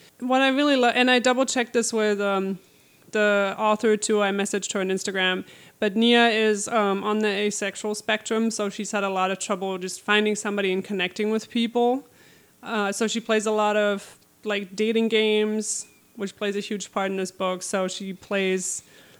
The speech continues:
One True Prince throughout the book.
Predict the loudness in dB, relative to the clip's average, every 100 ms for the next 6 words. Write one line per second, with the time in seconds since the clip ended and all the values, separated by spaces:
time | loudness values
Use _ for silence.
0 | _ 0 2 2 0 -2 0 2 2 0
1 | -2 -4 -6 _ _ _ _ _ _ _
2 | _ -12 0 2 2 0 -2 -2 -2